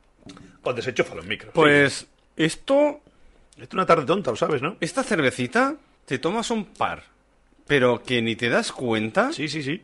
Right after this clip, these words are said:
Speaker 2: Entra sola
Speaker 1: Y
Speaker 2: y
Speaker 1: al
Speaker 2: de,
Speaker 1: podio.
Speaker 2: y, y de golpe
Speaker 1: Al podio.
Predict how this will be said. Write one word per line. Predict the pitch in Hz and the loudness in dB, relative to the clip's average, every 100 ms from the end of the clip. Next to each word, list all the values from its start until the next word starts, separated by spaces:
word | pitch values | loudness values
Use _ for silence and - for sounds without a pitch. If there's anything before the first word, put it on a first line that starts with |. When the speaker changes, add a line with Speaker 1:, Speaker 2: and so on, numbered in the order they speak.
| _ | _
Speaker 2:
Entra | 151 185 220 | -2 0 -2
sola | 165 127 123 220 277 - _ _ _ _ | -2 0 2 2 -2 -8 _ _ _ _
Speaker 1:
Y | 147 | -2
Speaker 2:
y | |
Speaker 1:
al | 139 | 4
Speaker 2:
de, | |
Speaker 1:
podio. | 135 117 104 | 4 2 0
Speaker 2:
y, | 151 151 | -2 0
y | 135 123 | 0 4
de | 123 | 4
golpe | 123 185 185 262 294 359 | 6 4 2 0 0 -4
Speaker 1:
Al | 98 | -10
podio. | - 110 117 | -6 -6 -6